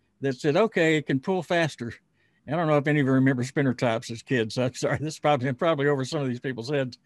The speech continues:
here, but, uh, you know, it, it, it doesn't just take one little thing. It, well, at times it does take one little thing.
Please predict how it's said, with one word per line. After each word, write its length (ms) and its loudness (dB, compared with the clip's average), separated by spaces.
here, 320 0
but, 380 2
uh, 260 2
you 100 -8
know, 160 2
it, 140 -8
it, 200 -10
it 140 -12
doesn't 340 -2
just 180 -4
take 200 -2
one 360 0
little 260 0
thing. 500 0
It, 200 -6
well, 220 0
at 100 -6
times 300 -4
it 80 -10
does 220 -4
take 200 -10
one 260 -2
little 220 -2
thing. 400 -6